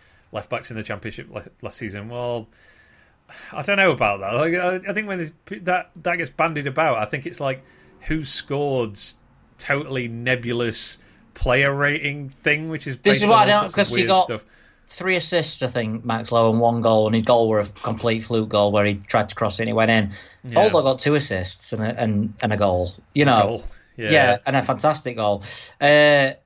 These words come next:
Speaker 2: and I think, I think the same for Stevens and, uh, Norrington Davis as well. Norrington Davis didn't score, but I think he got a couple of assists as well. There weren't much in
Speaker 1: Yeah.
Speaker 2: it, in an attacking output anyway.
Speaker 1: Yeah, exactly. And there's nothing.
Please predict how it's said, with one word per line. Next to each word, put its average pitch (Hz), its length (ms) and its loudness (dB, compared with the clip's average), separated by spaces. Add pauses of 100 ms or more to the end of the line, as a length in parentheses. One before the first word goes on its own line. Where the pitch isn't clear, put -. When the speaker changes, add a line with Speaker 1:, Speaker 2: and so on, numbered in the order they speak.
Speaker 2:
and 147 320 0
I 143 40 -2
think, 151 360 -6
I 156 180 -2
think 170 200 -2
the 160 40 -8
same 165 220 0
for 156 80 -10
Stevens 156 480 -2
and, 151 100 0
uh, 151 440 4 (160)
Norrington 151 360 2
Davis 147 220 0
as 135 80 -8
well. 160 220 6
Norrington 143 320 2
Davis 117 160 -4
didn't 123 160 -6
score, 127 240 0
but 117 80 2
I - 40 2
think 135 120 -6
he 143 80 0
got 131 160 2
a - 20 -8
couple 113 220 -6
of - 40 -4
assists 104 220 -4
as 110 80 -4
well. 139 180 4
There 135 120 0
weren't 190 200 2
much 131 160 -4
in 127 120 2
Speaker 1:
Yeah. 117 180 -2
Speaker 2:
it, 113 60 -10
in 120 80 -2
an 113 100 2
attacking 110 560 -2
output 113 380 -2
anyway. 110 300 2 (760)
Speaker 1:
Yeah, 127 300 2
exactly. 113 480 -2
And 170 60 -4
there's 175 120 -6
nothing. 220 460 -2